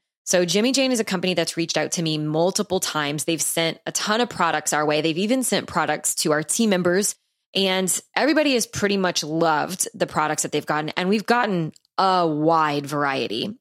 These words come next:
um, of products from them. So that's my main recommendation as far as if you want a wide variety and you're not overwhelmed by too many choices. And so I'd say Sweet Vibes if it's kind of like too many flavors of ice cream and you just need to choose something.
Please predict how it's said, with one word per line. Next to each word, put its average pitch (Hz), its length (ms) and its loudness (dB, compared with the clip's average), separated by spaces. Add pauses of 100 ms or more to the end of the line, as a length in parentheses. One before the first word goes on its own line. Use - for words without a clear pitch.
(160)
um, 143 480 -2 (480)
of 185 100 -6
products 247 280 0
from 180 180 0
them. 143 240 -2
So 185 280 2 (400)
that's 233 220 0
my 269 460 2
main 190 380 2
recommendation 170 880 0
as 160 100 0
far 160 180 0
as 156 100 0
if 160 160 -4
you 175 80 0
want 160 240 0
a 156 40 2
wide 147 300 0
variety 151 580 0
and 208 120 0
you're 175 120 0
not 156 360 0 (540)
overwhelmed 170 760 2
by 170 140 0
too 175 280 -2
many 160 420 -2
choices. 262 600 0
And 190 140 0
so 175 80 2
I'd 170 160 0
say 156 140 0
Sweet - 380 0
Vibes 220 520 0
if 185 400 -2
it's - 420 0 (200)
kind 185 180 -2
of 175 80 0
like 165 140 0
too - 120 0
many 180 160 0
flavors 160 360 0
of 160 100 -4
ice 160 200 0
cream 175 180 -4
and 156 100 -4
you 151 60 -2
just 147 180 -2
need 156 80 -2
to 147 80 -2
choose 147 240 -4
something. 247 540 0